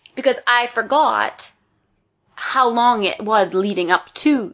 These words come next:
the Hunger Games. So it was their Victor's tour, and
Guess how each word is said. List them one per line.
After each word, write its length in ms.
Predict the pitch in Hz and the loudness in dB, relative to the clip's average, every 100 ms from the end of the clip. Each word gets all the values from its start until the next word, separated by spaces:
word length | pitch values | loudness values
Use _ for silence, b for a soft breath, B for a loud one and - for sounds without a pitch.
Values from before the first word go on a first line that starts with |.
| - | -8
the 80 | |
Hunger 260 | 185 175 143 | -6 -6 -6
Games. 560 | 127 - - - - _ _ _ _ _ b b b | -10 -12 -10 -10 -10 _ _ _ _ _ b b b
So 240 | - 226 | 0 2
it 80 | 220 | 4
was 140 | 214 196 | 2 2
their 140 | 196 | 2
Victor's 680 | 185 233 - 175 160 160 - | 2 -4 -4 -4 -2 -4 -10
tour, 500 | - 170 127 82 - _ _ - B B B B - | -8 -4 -2 -4 -6 _ _ -18 B B B B -6
and 480 | 202 196 170 165 | -2 0 -2 -4